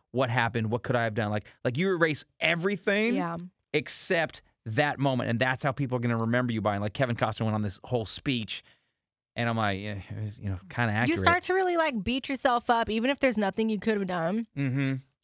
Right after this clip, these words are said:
Speaker 2: You start to beat yourself up over, like, like, "Fuck, they, I didn't answer that call." Or, like,
Speaker 1: Yes.
Speaker 2: "I never got back to that text message."
Speaker 1: Yeah.
Speaker 2: Or, like,
Speaker 1: "I
Speaker 2: "I
Speaker 1: was a
Speaker 2: saw
Speaker 1: dick
Speaker 2: them
Speaker 1: last time I saw him."
Speaker 2: I, I was a dick last time I saw them." Or, like,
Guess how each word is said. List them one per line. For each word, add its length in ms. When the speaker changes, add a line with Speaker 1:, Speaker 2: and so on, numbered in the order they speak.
Speaker 2:
You 80
start 220
to 80
beat 220
yourself 340
up 180
over, 340
like, 340
like, 200
"Fuck, 320
they, 180
I 100
didn't 180
answer 300
that 180
call." 460
Or, 40
like, 40
Speaker 1:
Yes. 760
Speaker 2:
"I 60
never 260
got 200
back 200
to 120
that 140
text 320
message." 520
Speaker 1:
Yeah. 220
Speaker 2:
Or, 220
like, 460
Speaker 1:
"I 100
Speaker 2:
"I 40
Speaker 1:
was 80
a 40
Speaker 2:
saw 160
Speaker 1:
dick 100
Speaker 2:
them 180
Speaker 1:
last 260
time 180
I 60
saw 360
him." 80
Speaker 2:
I, 80
I 20
was 120
a 60
dick 300
last 220
time 160
I 120
saw 260
them." 500
Or, 340
like, 460